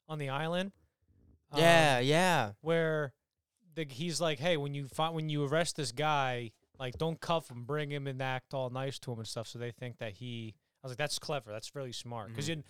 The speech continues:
Speaker 1: you, you'd want, you, you wanted the, the reveal of him being like, "Hey, motherfuckers, I got you."
Speaker 2: Yeah.
Speaker 1: You wa-, like, that would've been nice to see, but it's much more clever to have it be like, "All right, set him up so we can keep getting these kids."
Speaker 2: You know, on the,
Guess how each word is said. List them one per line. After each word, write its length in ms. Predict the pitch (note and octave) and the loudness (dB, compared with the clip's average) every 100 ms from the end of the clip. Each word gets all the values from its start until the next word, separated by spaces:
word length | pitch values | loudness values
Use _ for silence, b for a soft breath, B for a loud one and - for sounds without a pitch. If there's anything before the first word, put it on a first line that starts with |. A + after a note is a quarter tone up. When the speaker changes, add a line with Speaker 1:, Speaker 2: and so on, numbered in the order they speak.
| B B B D#3+ | B B B -14
Speaker 1:
you, 80 | |
you'd 220 | D#3+ E3+ D#3+ | -10 -8 -6
want, 360 | D3+ E3+ F#3+ | -4 -2 -4
you, 280 | E3 F3 D3 - | -4 -6 -8 -14
you 140 | D3+ D3+ | -10 -6
wanted 500 | C3 D#3 F3 E3+ C3+ | -2 0 0 -2 -2
the, 420 | D3 C#3 C3 B2 - _ _ _ _ _ _ _ | -2 0 -2 -4 -10 _ _ _ _ _ _ _
the 40 | C3+ | -6
reveal 440 | C#3+ A#2+ D3 C#3+ | -6 -4 -4 -2
of 120 | A#2+ - | -4 -4
him 200 | C3+ B2 | -6 -4
being 220 | C3+ B2+ | -4 -4
like, 160 | A#2 | -6
"Hey, 160 | - F3 | -6 -8
motherfuckers, 640 | G#2+ G2 - A#2+ G#2+ A2+ | -6 -10 -10 -12 -12 -14
I 60 | A2+ | -14
got 240 | A#2 C3 - | -10 -12 -14
you." 120 | G#2+ F#2+ C3 | -20 _ -4
Speaker 2:
Yeah. 300 | A#2 A2 G#2+ - - | -2 -2 -4 -12 -14
Speaker 1:
You 140 | D3 | -10
wa-, 120 | D#3 F3 | -8 -6
like, 120 | C#3 | -4
that 60 | D3+ | -4
would've 160 | D#3 | -4
been 60 | D3+ | -4
nice 180 | C#3+ - | -4 -4
to 60 | |
see, 160 | A#2+ D3 | -4 -6
but 420 | A2+ F3+ F3 C#3+ _ _ _ _ | -2 2 2 0 _ _ _ _
it's 140 | C3+ A#2+ | -14 -8
much 240 | D3+ - - | -8 -8 -10
more 220 | D3 C3 | -6 -6
clever 360 | - C#3 B2+ B2 | -4 -4 -4 -6
to 100 | A2+ | -8
have 240 | A#2 A#2+ | -8 -8
it 80 | A2+ - _ | -10 -14 _
be 80 | B2 | -10
like, 200 | A2+ G#2+ | -10 -8
"All 60 | B2 | -8
right, 140 | G#2 | -8
set 200 | - B2+ | -8 -10
him 200 | G#2+ B2 | -8 -8
up 180 | A#2+ A2 | -6 -8
so 140 | - A2+ | -10 -12
we 80 | |
can 80 | G#2 G#2 | -10 -10
keep 220 | A#2+ G#2+ - | -10 -12 -14
getting 160 | - A2+ | -18 -16
these 160 | G#2 | -16
kids." 540 | - B2 G2+ - - - | -14 -12 -12 -12 -14 -8
Speaker 2:
You 140 | D3 D3+ | -2 2
know, 240 | D#3+ D#3 | 4 2
on 280 | B2 D#3 F3 | 2 0 2
the, 120 | E3 | 0